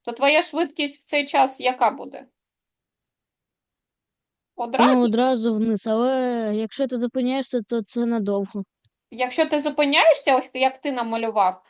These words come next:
Speaker 1: то це, то ти повільно зупинявся, тобто твоя швидкість повільно з-, е, знижувалась. Спочатку ти спо-,
Speaker 2: Ну,
Speaker 1: сповільнюєшся.
Speaker 2: воно виглядає якось ось так от, якщо
Speaker 1: Так,
Speaker 2: зупиняється.
Speaker 1: так, якщо повільно.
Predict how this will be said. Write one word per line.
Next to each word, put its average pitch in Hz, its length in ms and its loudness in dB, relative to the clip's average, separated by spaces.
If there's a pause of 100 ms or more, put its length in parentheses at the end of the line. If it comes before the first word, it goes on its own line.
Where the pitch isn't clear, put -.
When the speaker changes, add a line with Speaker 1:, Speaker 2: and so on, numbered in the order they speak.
(140)
Speaker 1:
то 254 120 -4
це, 294 300 -12
то 285 240 2
ти 294 540 0
повільно 277 520 0
зупинявся, 220 640 -6
тобто 240 280 -6
твоя 285 300 4
швидкість 330 480 -4
повільно 269 560 -2 (360)
з-, 226 220 -12
е, 233 300 2
знижувалась. 226 640 -2
Спочатку 240 480 -2
ти 226 440 -4
спо-, 226 360 -4
Speaker 2:
Ну, 233 60 -14
Speaker 1:
сповільнюєшся. 247 460 0
Speaker 2:
воно 302 340 0
виглядає 269 640 0
якось 254 540 -6
ось 226 280 -4
так 196 300 -2
от, - 160 -14
якщо 196 280 -2
Speaker 1:
Так, 190 60 -2
Speaker 2:
зупиняється. 202 680 2
Speaker 1:
так, 214 100 -6
якщо 311 300 0
повільно. 226 640 -2